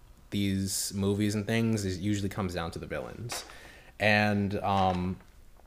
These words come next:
so I guess starting with, with Steppenwolf, you know, I guess the main, sort of main villain of the movie,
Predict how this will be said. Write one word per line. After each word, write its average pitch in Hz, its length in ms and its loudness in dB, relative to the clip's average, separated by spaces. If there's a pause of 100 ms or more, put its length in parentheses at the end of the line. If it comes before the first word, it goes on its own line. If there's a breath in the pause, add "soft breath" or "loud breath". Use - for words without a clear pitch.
(380)
so 123 220 6
I 113 120 4
guess 113 160 4
starting 113 400 6
with, 101 180 0
with 101 100 -2
Steppenwolf, 87 840 0
you 95 100 0
know, 85 260 0
I 82 120 2
guess 87 240 2
the 82 580 2 (760)
main, 120 680 2
sort 131 240 6
of 120 80 4
main 113 260 4
villain 98 360 2
of 98 240 0
the 98 60 -2
movie, 110 440 0